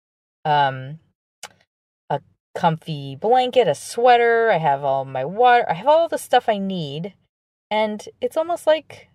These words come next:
you know, I'm living here half the time. So I want you to do the same thing, whether that's, like, a su-, super comfy hoodie that you wear and you keep a little snack in your pocket, um, or maybe it means you're gonna invest in some new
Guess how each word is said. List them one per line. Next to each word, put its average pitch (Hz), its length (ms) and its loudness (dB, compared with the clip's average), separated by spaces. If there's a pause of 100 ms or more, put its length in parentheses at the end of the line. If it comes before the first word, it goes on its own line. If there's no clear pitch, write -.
(220)
you 311 60 -10
know, 202 200 0 (320)
I'm 233 120 -6
living 277 300 -2
here 131 280 -10 (320)
half - 180 -4
the 127 80 -4
time. - 320 -14 (880)
So 220 40 4
I 220 40 2
want 277 160 0
you 311 80 -4
to 294 80 -4
do 269 80 -4
the 226 140 -2
same 202 200 -4
thing, - 320 -6
whether 185 320 2
that's, 170 400 0
like, 147 320 -4
a 165 60 -6
su-, 202 320 -10 (180)
super 226 300 -8
comfy - 460 -6
hoodie 202 680 -6 (300)
that - 120 -2
you 180 140 -8
wear 180 300 2
and 185 120 -4
you 175 80 -4
keep 175 200 -12
a - 20 -4
little 170 160 -2
snack 165 380 -6
in 190 80 -8
your 190 100 -6
pocket, - 600 -8 (580)
um, 160 460 0
or 175 120 -4
maybe 175 300 -4
it 170 80 -4
means 175 220 -6
you're 175 80 -2
gonna 165 240 -2 (240)
invest 156 500 -2
in 160 100 -4
some 160 220 -6
new 151 280 -4